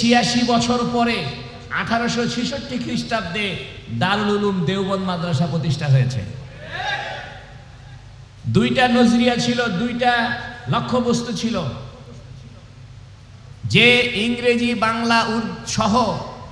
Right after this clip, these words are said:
দুনিয়াবি লেখাপড়া, বস্তু জগতের লেখাপড়া এবং কোরআন হাদিসের লেখাপড়ার সমন্বয়ে একটি শিক্ষা ব্যবস্থা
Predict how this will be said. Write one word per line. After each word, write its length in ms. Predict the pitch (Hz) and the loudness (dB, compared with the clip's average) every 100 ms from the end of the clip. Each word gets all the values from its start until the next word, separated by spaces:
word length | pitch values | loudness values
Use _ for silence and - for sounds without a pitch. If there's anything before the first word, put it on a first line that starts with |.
| - - 113 | -16 -8 -2
দুনিয়াবি 560 | 131 233 240 233 233 | 0 2 2 2 2
লেখাপড়া, 720 | 233 220 233 233 233 214 185 151 127 - | 0 0 0 2 2 2 0 0 0 2
বস্তু 360 | 240 240 247 | 2 0 -2
জগতের 480 | 226 233 233 233 226 | 0 0 0 -2 -2
লেখাপড়া 600 | 214 226 233 226 226 214 | -4 -2 -2 0 -2 -2
এবং 260 | 214 208 214 208 | -4 -4 -6 -6
কোরআন 220 | 220 220 | -4 -2
হাদিসের 480 | 208 214 180 214 202 | -2 -2 -4 -4 -4
লেখাপড়ার 540 | 196 214 196 208 202 | -2 -4 -4 -4 -4
সমন্বয়ে 680 | - 214 254 247 233 220 196 | -4 -2 -2 -2 0 0 -2
একটি 280 | 190 214 196 | -4 -6 -6
শিক্ষা 320 | 226 233 220 | -4 -2 -2
ব্যবস্থা 680 | 202 196 196 - 190 180 | -2 -2 -4 -2 0 0